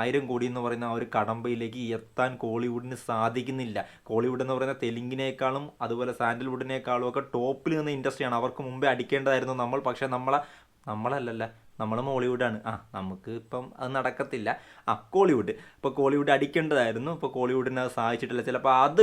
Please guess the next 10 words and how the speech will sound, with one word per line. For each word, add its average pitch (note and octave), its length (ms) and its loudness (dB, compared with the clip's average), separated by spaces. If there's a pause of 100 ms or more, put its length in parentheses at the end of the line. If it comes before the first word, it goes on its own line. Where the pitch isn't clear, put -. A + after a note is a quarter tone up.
വിധിച്ചേക്കുന്നത് C#3 800 0 (120)
സൂര്യ B2 340 0
എന്ന് A#2+ 140 -4
പറയുന്ന A#2+ 280 -2
നായകന്റെ A2 400 -2
തലയിലായിരിക്കും. A2 600 -4
ചിലപ്പോ A2+ 320 -4
കങ്കുവയിലൂടെ A#2+ 600 0 (360)
പുള്ളി A#2 320 0
അത് A2 80 -8